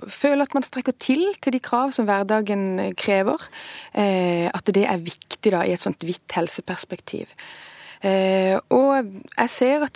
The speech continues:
disse ungdommene som jeg har snakket med, de forteller at musikk kan være viktig, eh, i, eh, opplevelse av helse, fordi at musikk, eh, er viktig for, eh, følelsesregulering, som disse ungdommene snakket, eh,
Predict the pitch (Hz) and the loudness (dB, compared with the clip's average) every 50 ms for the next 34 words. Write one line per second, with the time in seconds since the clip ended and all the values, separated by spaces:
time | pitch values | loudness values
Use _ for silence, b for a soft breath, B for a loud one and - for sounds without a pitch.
0 | 240 208 226 - - 277 - 208 202 202 214 233 277 294 - 254 233 226 233 233 | -4 -4 -4 -2 -2 -2 -2 0 0 0 2 2 2 2 2 2 2 2 2 0
1 | - 220 - - - 240 254 302 294 262 330 349 311 - - - - - 277 - | 0 -2 -2 0 2 2 2 4 2 2 2 0 0 -2 -10 -10 -6 -6 -6 -2
2 | - - 202 214 220 226 214 185 165 - - 226 - - - - 311 - _ _ | 0 2 2 4 4 2 2 0 -2 -4 -6 -6 -6 -4 -4 -4 -4 -4 _ _
3 | - - - - 220 202 196 185 190 185 185 175 - _ _ _ - - _ _ | -16 -6 -2 0 0 2 2 0 0 -2 -2 -4 -8 _ _ _ -18 -18 _ _
4 | - 240 311 415 - B B B B B B B B B B 226 214 202 196 190 | -2 -2 -2 -2 -4 B B B B B B B B B B 0 0 2 2 2
5 | 190 185 185 180 180 175 175 175 175 175 - - _ _ - 226 220 226 220 202 | 2 2 2 0 0 0 0 0 -2 -2 -4 -8 _ _ -2 0 2 2 2 0
6 | 185 156 147 - - _ - 196 180 180 180 - - - _ _ _ - 202 185 | -2 -4 -6 -12 -12 _ -2 -2 0 0 -2 -4 -6 -8 _ _ _ -4 -2 -2
7 | 175 170 175 175 - - - - - 190 - - 170 175 - - - - - 180 | -2 -2 -4 -6 -8 -8 -10 -8 -8 -6 -6 -6 -6 -8 -10 -10 -12 -12 -12 -8
8 | - - 202 180 220 247 285 320 302 269 - - 226 - - - 311 349 - _ | -4 -4 -2 0 2 2 4 2 2 0 -2 -4 -4 -2 0 0 0 0 -2 _
9 | _ - - - B B B B B B B B B B 202 190 180 175 - - | _ -18 -18 -16 B B B B B B B B B B 0 0 0 0 0 0
10 | 185 175 175 - _ - - - - 208 202 202 214 - - - - 190 190 180 | 0 -2 -2 -6 _ -16 -14 -6 -2 0 2 2 2 0 -4 -2 0 0 0 0
11 | 175 175 175 180 185 180 - - - - - 175 170 175 165 - 208 - - 196 | -2 -4 -4 -4 -4 -6 -8 -10 -8 -4 -2 0 0 0 -2 -6 -8 -6 -4 -4
12 | 190 196 196 196 202 240 302 330 - - 233 202 202 - - - - 202 190 190 | -2 0 0 0 2 2 0 0 0 0 0 0 -2 -4 -2 -2 0 0 0 0
13 | - 190 180 175 190 190 190 196 202 202 - - 170 - _ - 196 208 214 214 | 0 -2 -2 0 0 0 0 0 -2 -4 -6 -8 -10 -10 _ -2 -2 0 0 0
14 | 214 208 202 190 - - - - 190 175 175 170 170 185 175 | -2 -2 -2 -4 -6 -6 -6 -6 -6 -6 -6 -6 -6 -8 -10